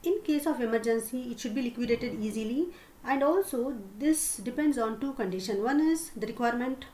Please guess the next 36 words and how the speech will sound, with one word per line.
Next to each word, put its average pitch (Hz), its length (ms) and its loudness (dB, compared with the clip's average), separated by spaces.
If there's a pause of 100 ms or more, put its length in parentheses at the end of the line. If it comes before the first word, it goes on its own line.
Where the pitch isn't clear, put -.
(360)
of 208 180 -10
money 226 280 -2
by 208 220 -2
you, 240 320 0 (340)
and 226 100 0
the 240 40 2
second 294 320 0
one 208 180 0
is 262 220 -2 (320)
when 247 120 2
you 269 80 2
want 285 140 4
to 311 80 6
change 220 240 2
the 226 100 4
investment 208 440 -2
strategy, 233 640 -4
it 240 100 -8
should 233 140 -4
be 320 180 2 (420)
able 269 300 2
to 240 180 -4
be 262 240 0
liquidated, 226 640 0 (240)
only 240 200 0
then 320 160 0
it 233 200 -6
can 220 180 0
be 320 200 0 (1000)
convenient 233 480 2
for 196 140 -4
you. 170 160 -4 (420)
Otherwise, 339 480 4
if 254 160 -4
you 330 400 2 (240)
invest 254 480 0